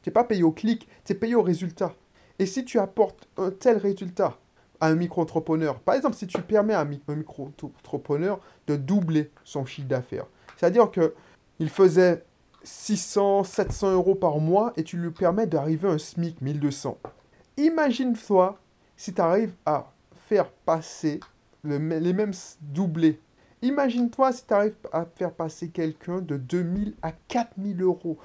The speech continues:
de quelqu'un de cinq mille à dix mille euros par mois. Et je te garantis que c'est, ce seront les mêmes conseils, les mêmes exemples. Si t'arrives à faire ça pour un micro-entrepreneur, tu le feras aussi si tu changes de palier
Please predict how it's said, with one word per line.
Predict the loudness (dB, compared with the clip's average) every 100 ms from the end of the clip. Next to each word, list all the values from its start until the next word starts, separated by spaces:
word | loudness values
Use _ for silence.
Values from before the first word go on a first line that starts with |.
| -10
de | -4
quelqu'un | -2 0 -2 -4 -6 -4
de | -4
cinq | -4 -6 -4
mille | -2 -4 -4
à | -6 -6
dix | -6 -10 -8
mille | -8 -4
euros | -2 -2
par | -2 -4
mois. | -4 -4 -6 _ _ _ _
Et | -6
je | -6
te | -6
garantis | 2 4 4 0
que | -6
c'est, | -6 -8
ce | -10
seront | -10 -6 -4
les | -4
mêmes | -2 -2 -2
conseils, | -4 -8 -6 -6 -4
les | -4
mêmes | -4 -4 -6 -12 -14
exemples. | -12 -8 -8 -8
Si | -2
t'arrives | 0 2
à | 4
faire | 2 0
ça | -4 -8
pour | -6 -12 -14 -12
un | -8
micro-entrepreneur, | -6 -4 -8 -8 -6 -4 -6 -8 _
tu | -6
le | 0 0
feras | 0 -4 -2 0
aussi | -2 -4 -10 -14 -14 _ _ _
si | -20 -16
tu | -14
changes | -6 -2 0
de | -2
palier | 0 -2 0 -4